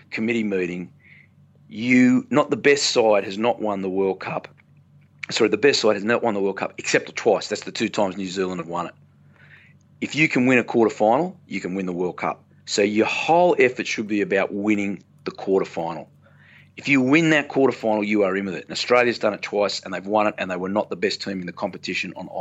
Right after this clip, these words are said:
either occasion. Ireland have to focus and say, "Is what we are doing, is our game plan, is our play, is the skill set and our competencies we're equipping our players with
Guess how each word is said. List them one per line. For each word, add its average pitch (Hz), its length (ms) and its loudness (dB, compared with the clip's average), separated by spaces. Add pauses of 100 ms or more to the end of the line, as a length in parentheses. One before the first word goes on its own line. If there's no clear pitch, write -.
(100)
either 90 160 -8
occasion. - 440 -10 (1160)
Ireland 135 420 4
have - 380 -2
to 127 80 -2
focus 98 440 0
and 92 80 -10
say, 87 260 -4 (100)
"Is 175 380 2
what 160 380 4
we 160 180 8
are 147 180 6
doing, 120 380 0
is 175 240 4
our 165 180 4
game 123 300 0
plan, - 300 -10
is 165 180 4
our 175 140 4
play, 92 340 0 (300)
is 131 120 -4
the 117 80 0
skill 175 360 2
set - 400 0
and 117 100 4
our 113 80 2
competencies 135 640 -2
we're 110 160 6
equipping 143 460 0
our 104 60 2
players 104 380 0
with 104 160 -2